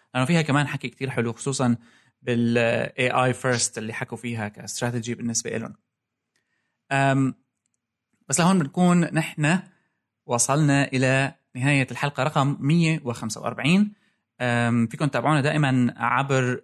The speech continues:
facebook dot com slash hyperstage، soundcloud dot com slash hyperstage كمان، و hello at hyperstage dot net هو إيميلنا.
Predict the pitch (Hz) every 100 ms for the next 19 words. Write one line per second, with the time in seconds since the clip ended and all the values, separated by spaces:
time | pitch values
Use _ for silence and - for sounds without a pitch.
0 | _ _ 139 139 127 123 113 131 117 117
1 | - 120 123 - 147 160 156 - - 135
2 | 123 123 120 123 - 120 - 123 123 -
3 | 127 120 113 - 127 120 - 113 135 185
4 | 180 - _ _ _ _ - 123 131 127
5 | 127 131 131 151 156 143 127 - 147 143
6 | 131 - 131 123 - 120 - 123 - 127
7 | 120 117 117 139 170 165 165